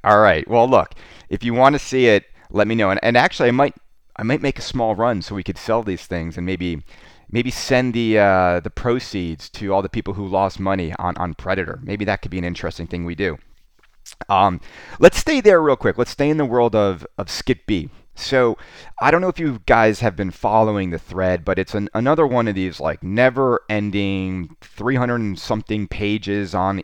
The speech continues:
on Pinside. But the problem with the Skip B thread now is Keith, the lawyer involved in the whole lawsuit against Kevin Kulik, um, he's no longer posting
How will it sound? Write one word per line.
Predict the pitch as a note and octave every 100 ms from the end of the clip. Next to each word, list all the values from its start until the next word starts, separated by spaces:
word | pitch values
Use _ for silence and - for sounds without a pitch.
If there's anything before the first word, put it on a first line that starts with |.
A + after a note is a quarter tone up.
| - - - - -
on | G#2
Pinside. | - A2 G2+ A2+ G2+
But | B2 - - - - -
the | -
problem | - - G3+ A#3+ B3+ G#3+
with | F3+
the | B2+
Skip | - - C#3 -
B | A2+ G#2
thread | - G#2 F2+
now | F#2 F2 E2
is | - G#2+ -
Keith, | - - E3+ B2 - -
the | G2+
lawyer | G#2+ G#2+ B2 B2+ A#2 G2+ -
involved | G#2 G#2 D#2 F#2 A2 G#2+ G2+ F2 - - - -
in | G#2+ G#2
the | F2+
whole | G#2 C3 C#3+ C#3 C#3 B2+ G#2
lawsuit | A2 A2 A2+ - G#2
against | F#2 - F#2 F2+ - -
Kevin | G#2+ G2 F#2
Kulik, | - A#2+ G#2+ F#2+ - - - - -
um, | G2+ F#2 -
he's | E3 G3+ E3
no | E3+
longer | D3 A#2+ A#2 G2+
posting | - G#2+ G2 - F#2+ F2+